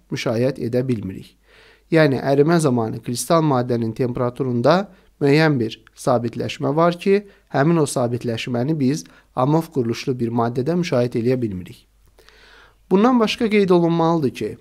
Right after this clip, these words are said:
kristal maddənin daxili strukturundakı nizam onun makroskopik xüsusiyyətində də özünü göstərir. Məsələn, bu göy daş kristalıdır, mis sulfat və su ilə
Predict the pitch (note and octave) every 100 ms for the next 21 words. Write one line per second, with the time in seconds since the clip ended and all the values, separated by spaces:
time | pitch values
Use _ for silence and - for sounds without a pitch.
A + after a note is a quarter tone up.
0 | _ _ D3+ D3 - F#3 F3+ E3 D3+ D3+
1 | D3+ F3+ F#3 D#3+ D3 - E3 F3 - D#3+
2 | - D3+ C#3 A#2+ A2+ A2+ A2+ B2 D3+ F#3
3 | G#3+ - _ _ - D3 D#3 F#3 G#3+ -
4 | _ D#3 D3+ E3 D3+ - D3+ G3 - -
5 | D3 D3+ C#3+ D#3+ D3+ D3+ B2 - - -
6 | A#2+ A#2+ A2 G#2 - A#2+ - - _ -
7 | - _ - C#3+ E3 E3+ E3+ F#3+ F#3+ E3+
8 | E3 C3+ B2+ - B2 G#2+ - G#2+ G#2+ A#2+
9 | D#3+ G3+ G#3 C#3 C3+ - A#2+ - A#2 -
10 | _ _ _ _ - F#3 B2 A#2 - _
11 | _ _ _ _ _ _ - - D#3 C#3